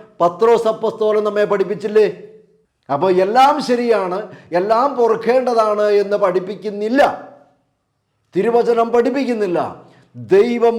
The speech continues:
സ്നേഹമാണ്, സ്നേഹം മാത്രമാണ്, സ്നേഹത്തിലേക്കുള്ള വഴി സ്നേഹത്തിൻ്റെ വഴിയാണ്.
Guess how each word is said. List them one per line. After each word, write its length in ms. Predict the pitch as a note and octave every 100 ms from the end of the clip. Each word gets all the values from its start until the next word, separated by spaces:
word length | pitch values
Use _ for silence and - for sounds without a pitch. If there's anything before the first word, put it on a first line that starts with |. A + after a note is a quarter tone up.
| G#3+ -
സ്നേഹമാണ്, 920 | F3 G#3 A#3+ A3+ A#3 A3+ A3+ A#3 A#3 A#3 - - -
സ്നേഹം 460 | F3 A3 A3 A3 A3 G#3+
മാത്രമാണ്, 720 | A3+ B3 B3 A#3+ A3 A3 G#3+ G3 - - -
സ്നേഹത്തിലേക്കുള്ള 960 | F3 A#3+ C4 C4 A3+ A3 G#3 G#3 G3 G3
വഴി 260 | G3 F#3 F#3 F3+ - -
സ്നേഹത്തിൻ്റെ 680 | D3 E3 E3+ E3+ D#3+ D#3 D3+
വഴിയാണ്. 540 | C#3 C3+ C3 A#2 -